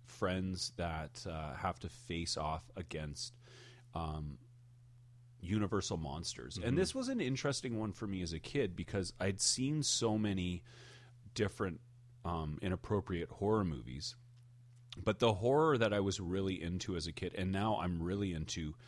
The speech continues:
Speaker 1: is the classic Universal monsters.
Speaker 2: Right.
Speaker 1: Um, I don't know. Do you guys remember,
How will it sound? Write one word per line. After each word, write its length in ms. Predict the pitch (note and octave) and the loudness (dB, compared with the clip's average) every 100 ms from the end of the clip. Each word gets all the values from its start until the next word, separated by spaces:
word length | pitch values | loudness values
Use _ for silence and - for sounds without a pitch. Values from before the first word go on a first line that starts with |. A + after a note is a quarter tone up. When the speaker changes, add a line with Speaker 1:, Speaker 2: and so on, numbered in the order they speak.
| - - - - - | -20 -18 -20 -10 0
Speaker 1:
is 300 | G2 G2+ - | 2 2 2
the 140 | G2+ | -2
classic 580 | - F2+ D#2+ - E2+ - | -2 -2 0 0 0 -4
Universal 460 | E2 D2 D2 - D2+ | -6 -4 -4 -4 -4
monsters. 680 | A#1 C2 G#2+ F2 D#2 - - | -8 -6 -4 -2 -2 -6 -2
Speaker 2:
Right. 80 | F2+ F2+ E2+ | 0 0 0
Speaker 1:
Um, 180 | D#2 D2 - - - - | -4 -6 -14 -18 -16 -2
I 80 | D#3 | 2
don't 140 | B3 | 4
know. 220 | D4+ A3+ | 4 4
Do 180 | B2 - | 2 0
you 100 | F#3 | 0
guys 360 | A#3+ C#4 C#4+ A3 | 2 2 0 0
remember, 640 | D#3+ G#2+ G#2 G2+ G2+ - | 0 2 2 2 0 -2